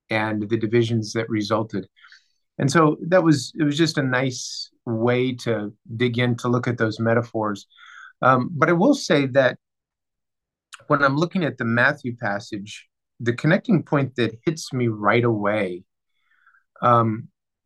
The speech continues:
is the story in Matthew, uh, pardon me, on the Sermon on the Mount, where Jesus describes somebody who brings their gift to the altar and there remembers that someone has something against them.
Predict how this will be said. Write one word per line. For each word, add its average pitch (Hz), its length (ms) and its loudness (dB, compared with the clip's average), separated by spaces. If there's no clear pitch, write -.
is 135 640 0
the 117 180 -4
story 196 400 2
in 131 160 0
Matthew, 123 580 0
uh, 120 140 4
pardon 127 200 2
me, 113 160 -2
on 127 160 -4
the 120 80 -2
Sermon 131 320 -2
on 120 80 -2
the 113 60 -2
Mount, 120 440 -2
where 120 480 0
Jesus 160 460 -2
describes 127 840 0
somebody 120 800 2
who 123 100 -2
brings 123 280 0
their 120 120 2
gift 139 400 -2
to 143 60 -2
the 120 160 0
altar 113 640 0
and 123 180 2
there 147 180 6
remembers 131 840 2
that 117 140 -4
someone 135 360 -2
has 123 260 -4
something 120 360 -4
against 117 480 -6
them. - 160 -6